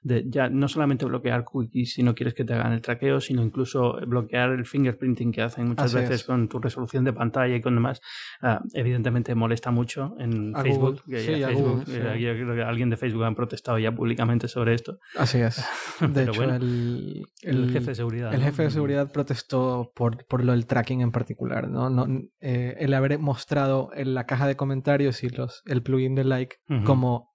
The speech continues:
Speaker 2: las herramientas que te traquean fuera de Facebook,
Speaker 1: Eso
Speaker 2: que de
Speaker 1: es.
Speaker 2: por sí es muy fuerte que lo haya dicho Craig Federighi durante un, un keynote, porque, eh, Facebook ha estado intentando minimizar el,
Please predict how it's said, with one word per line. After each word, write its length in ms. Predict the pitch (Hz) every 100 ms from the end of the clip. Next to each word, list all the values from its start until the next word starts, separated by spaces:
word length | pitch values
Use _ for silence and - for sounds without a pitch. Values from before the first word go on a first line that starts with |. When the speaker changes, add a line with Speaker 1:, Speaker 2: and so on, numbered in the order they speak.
| _
Speaker 2:
las 320 | 131 131 -
herramientas 520 | 127 123 131 123 135
que 100 | -
te 120 | 127 131
traquean 420 | 120 135 131 - -
fuera 600 | - - 147 135 135 - _ _ _
de 100 | 131
Facebook, 420 | 123 127 123 -
Speaker 1:
Eso 140 | 131 110
Speaker 2:
que 60 |
de 80 | 131
Speaker 1:
es. 100 | 120
Speaker 2:
por 140 | 127 117
sí 280 | 131 131 - _ - - - - - _ _ _ _
es 120 | 107
muy 140 | 123
fuerte 360 | 110 139 139 131
que 60 | 117
lo 80 |
haya 100 | 120
dicho 200 | 120 120 -
Craig 160 | 123
Federighi 440 | 117 127 123 127 123
durante 360 | 123 120 117 120
un, 200 | 123 127
un 120 | 147
keynote, 300 | - 143 139
porque, 420 | 135 120 120 117 _
eh, 720 | 131 117 117 120 117 120 120 - _ _ _ _ _ _ _ _ - -
Facebook 440 | 139 127 143 135 - _
ha 80 | 131
estado 440 | 113 - 131 131
intentando 760 | 131 135 127 120 123 127 131 135
minimizar 540 | 139 127 123 117 127
el, 400 | 127 127 120 120